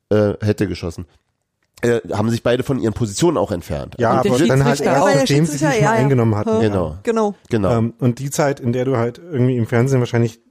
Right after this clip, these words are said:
Speaker 2: die ersten drei Wiederholungen gesehen hast, das
Speaker 1: Die,
Speaker 2: war
Speaker 1: genau.
Speaker 2: die, wo es im Stadion noch so
Speaker 1: Ja.
Speaker 2: aussah, als ob sich, ähm, und das, äh, Verwirrende ist halt, es gibt ja die, äh, Zeiten, der sich dann irgendwie die Unionsspieler da beschwert haben und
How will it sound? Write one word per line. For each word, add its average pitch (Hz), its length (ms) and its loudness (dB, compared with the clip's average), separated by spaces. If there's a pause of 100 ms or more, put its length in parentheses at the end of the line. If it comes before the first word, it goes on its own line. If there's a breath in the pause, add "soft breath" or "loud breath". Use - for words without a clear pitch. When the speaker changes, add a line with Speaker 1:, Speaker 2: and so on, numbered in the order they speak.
(200)
Speaker 2:
die 127 80 -10
ersten 131 300 0
drei 113 180 -2
Wiederholungen 120 400 2
gesehen 113 300 0
hast, 117 220 -2 (360 loud breath)
das 123 140 0
Speaker 1:
Die, 131 80 2
Speaker 2:
war 123 120 4
Speaker 1:
genau. 110 240 2
Speaker 2:
die, 135 160 0
wo 131 60 0
es 123 80 0
im 120 80 2
Stadion 120 400 0
noch 117 100 0
so 123 140 -10
Speaker 1:
Ja. 95 80 -2
Speaker 2:
aussah, 120 220 2
als 113 140 -2
ob 117 120 -10
sich, - 240 -12 (400 loud breath)
ähm, 117 320 2
und 131 100 2
das, 120 200 0
äh, 113 280 -2
Verwirrende 123 440 2
ist 123 80 -2
halt, 120 200 -2 (340 loud breath)
es - 100 -12
gibt 147 160 -2
ja 147 40 0
die, 131 200 -2
äh, 120 560 0 (160)
Zeiten, 131 320 0
der 123 80 2
sich 117 100 -2
dann 127 140 0
irgendwie 123 180 2
die 117 100 -6
Unionsspieler 123 520 0
da 113 80 2
beschwert 113 440 -4
haben 113 320 0 (520 loud breath)
und 120 300 2